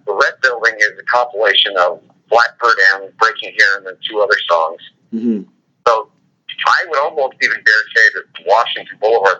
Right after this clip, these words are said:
Speaker 1: we're about to release is kind of our very first full-length album.
Speaker 2: Okay.
Speaker 1: Um, it, it's not a compilation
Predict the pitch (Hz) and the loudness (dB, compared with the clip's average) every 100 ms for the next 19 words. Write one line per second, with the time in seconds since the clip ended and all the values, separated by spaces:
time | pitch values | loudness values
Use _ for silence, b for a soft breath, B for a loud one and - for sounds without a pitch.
0 | _ 82 82 90 87 82 82 - - - | _ -4 -2 -2 -4 -10 -4 -4 -4 -8
1 | - - _ _ _ _ _ - - 175 | -12 -16 _ _ _ _ _ 0 0 -2
2 | 175 117 95 90 - - 127 110 - - | -2 -2 -2 -2 -2 -2 -2 -4 -8 -20
3 | _ 135 123 - - - - _ _ _ | _ 0 0 0 -4 -6 -12 _ _ _
4 | _ 127 117 101 101 - 82 82 67 - | _ 0 4 2 2 0 0 -2 -6 -10
5 | _ _ _ _ _ _ _ - - - | _ _ _ _ _ _ _ -6 -6 -4
6 | - 73 73 - _ _ _ _ _ _ | 0 0 -2 -8 _ _ _ _ _ _
7 | _ _ - - - _ - - - 113 | _ _ -4 -4 -6 _ -20 -6 -2 -2
8 | - 101 95 78 80 80 - | 0 -2 -2 0 0 0 -4